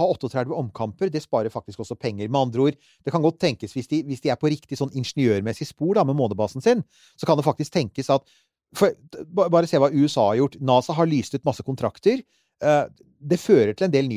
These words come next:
teknologi, men det er ikke noe tvil om at også dette med at, eh, SpaceX og Blue Origin er i strupen på hverandre og sender hverandre sinte brev, altså,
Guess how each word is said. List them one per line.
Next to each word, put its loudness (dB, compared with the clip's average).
teknologi, -4
men -2
det -2
er -6
ikke -10
noe -6
tvil -8
om 0
at -4
også 0
dette -2
med -6
at, -2
eh, 2
SpaceX -2
og -2
Blue 0
Origin -2
er 0
i -4
strupen -4
på -10
hverandre -4
og -4
sender -2
hverandre -6
sinte -8
brev, 0
altså, -2